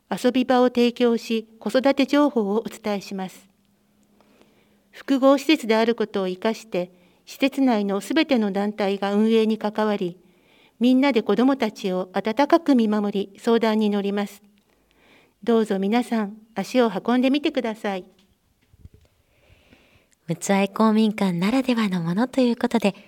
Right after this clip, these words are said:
Speaker 2: 二つ詳しくご紹介いただきました。さて、それでは、こういった実施事業、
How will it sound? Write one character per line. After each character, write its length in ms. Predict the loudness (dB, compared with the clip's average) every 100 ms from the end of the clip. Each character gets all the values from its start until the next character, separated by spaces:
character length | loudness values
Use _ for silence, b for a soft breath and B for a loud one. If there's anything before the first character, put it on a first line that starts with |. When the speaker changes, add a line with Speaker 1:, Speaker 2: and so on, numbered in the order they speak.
| B -16
Speaker 2:
二 240 | -10 -8
つ 320 | 2 2 2 0
詳 220 | 2 2
し 100 | 0
く 120 | -4
ご 80 | -4
紹 200 | -2 -2
介 160 | 0 -2
い 40 |
た 120 | 0
だ 100 | -2
き 140 | -2 -2
ま 140 | -2
し 120 | -2
た。 200 | 0 -2 b b b b b b b b b
さ 140 | -12 -2
て、 160 | 0
そ 160 | 0 -2
れ 100 | 2
で 140 | 4
は、 180 | 4 2 B B
こ 140 | -2 0
う 60 |
い 20 | 0
っ 40 |
た 160 | -2 -2
実 160 | -2
施 200 | -2 -2
事 160 | -4 2
業、 240 | 6 4